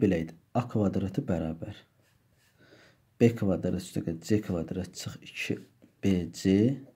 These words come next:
kosinus alfa. Alfa bu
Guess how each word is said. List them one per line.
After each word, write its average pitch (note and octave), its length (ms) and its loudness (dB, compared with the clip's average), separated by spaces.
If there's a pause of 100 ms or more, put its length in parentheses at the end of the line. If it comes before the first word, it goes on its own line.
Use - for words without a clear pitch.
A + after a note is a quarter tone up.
(1160)
kosinus G#2 640 -2
alfa. - 320 -12 (1400)
Alfa E3 320 10
bu D#3+ 80 6